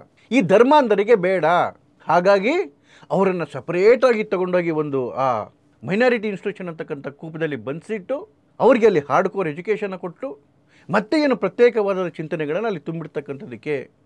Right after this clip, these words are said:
ಮುಸ್ಲಿಂ ಹೆಣ್ಮಕ್ಳಿಗೆ ಸಪರೇಟ್ ಆಗಿ ಕಾಲೇಜ್ ಮಾಡ್ತೀವಿ ಅಂತ ಹೇಳಿದ್ರೆ ಬೇರೆ ಧರ್ಮಗಳಿಗೆ ಸಪರೇಟ್ ಆಗಿ ಕಾಲೇಜ್ ಮಾಡ್ತೀರಾ ನೀವು? ಇಲ್ಲ. ಯಾಕಾಗಾದ್ರೆ ವಿಶೇಷವಾಗಿ ಅದರ ಕಡೆ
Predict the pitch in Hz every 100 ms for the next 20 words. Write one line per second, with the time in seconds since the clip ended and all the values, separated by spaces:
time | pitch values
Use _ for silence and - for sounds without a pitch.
0 | - 127 - 202 233 202 214 214 214 214
1 | 208 170 190 190 185 180 180 170 160 165
2 | 160 143 127 110 87 113 - _ - 143
3 | 214 220 233 233 240 214 156 175 175 147
4 | 147 139 131 110 101 95 95 190 226 _
5 | _ _ 135 127 90 _ _ _ 135 226
6 | 220 208 190 180 156 143 175 175 160 139
7 | 156 - 165 143